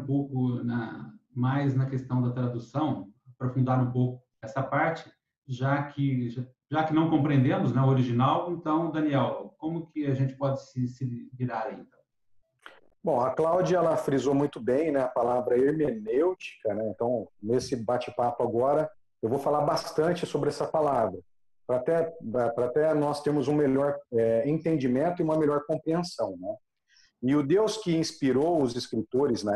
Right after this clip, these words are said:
Speaker 2: época também cuidou de capacitar também quem traduziu a Bíblia, né? É, para se manter a fidelidade das traduções, né? E desenvolveu-se,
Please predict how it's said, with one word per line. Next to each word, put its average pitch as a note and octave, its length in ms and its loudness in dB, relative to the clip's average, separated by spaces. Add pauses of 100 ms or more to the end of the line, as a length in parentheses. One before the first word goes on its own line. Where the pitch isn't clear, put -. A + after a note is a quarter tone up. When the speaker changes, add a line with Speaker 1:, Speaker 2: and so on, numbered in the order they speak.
(120)
Speaker 2:
época C#3+ 280 -2
também C#3 320 0
cuidou D#3 340 0
de E3+ 140 -4
capacitar D#3 800 -2
também E3 500 0 (320)
quem G3+ 340 -2
traduziu D#3+ 600 0
a A#2+ 40 0
Bíblia, F#2 380 -4 (260)
né? G#2 220 -4 (560)
É, A2+ 640 4 (100)
para A2 160 2
se D#3 140 -2
manter E3 420 0
a E3 80 2
fidelidade F3+ 1120 0
das E3 200 -2
traduções, D#3+ 840 -2 (140)
né? C#3 220 2
E C#3+ 100 2
desenvolveu-se, F3 920 0